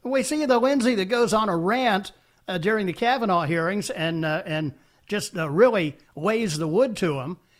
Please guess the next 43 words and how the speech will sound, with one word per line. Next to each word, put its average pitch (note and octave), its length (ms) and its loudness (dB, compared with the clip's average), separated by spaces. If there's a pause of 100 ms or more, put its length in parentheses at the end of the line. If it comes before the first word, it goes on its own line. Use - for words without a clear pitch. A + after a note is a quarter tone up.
(140)
And D4 240 -2
then, C#4+ 200 0
you B3 120 -2
know, A3 160 -2
turns G#3 300 -4
around, F3 240 -2
talks E3+ 260 -6
about E3 180 -2
his D3+ 120 -4
friends D#3+ 320 -4
on D#3+ 160 0
the D3 120 -4
other D#3 160 -6
side D3+ 260 -4
of D3 80 -4
the B2+ 120 -8
aisle C#3 280 -4
and C3+ 100 -4
all B2+ 160 -8
that. C#3 180 -10 (220)
But G3+ 260 0
I F3+ 140 2
will C4+ 200 0
say G3+ 220 2
this. - 460 -4 (640)
Uh, D#3 320 0
in F3 240 2
recent A3 400 0
months, F#3+ 320 0
there E3 180 0
has D3 160 -2
been D#3+ 180 -2
substantially E3+ 760 -4
more F3 300 0
of C#3 120 -4
that E3+ 260 -4
Lindsey C3+ 420 -4 (340)
than D#3+ 140 0
there D#3 120 0
has D#3 260 -2
been D3 200 -4
the C#3+ 160 -2
other. D3+ 280 -2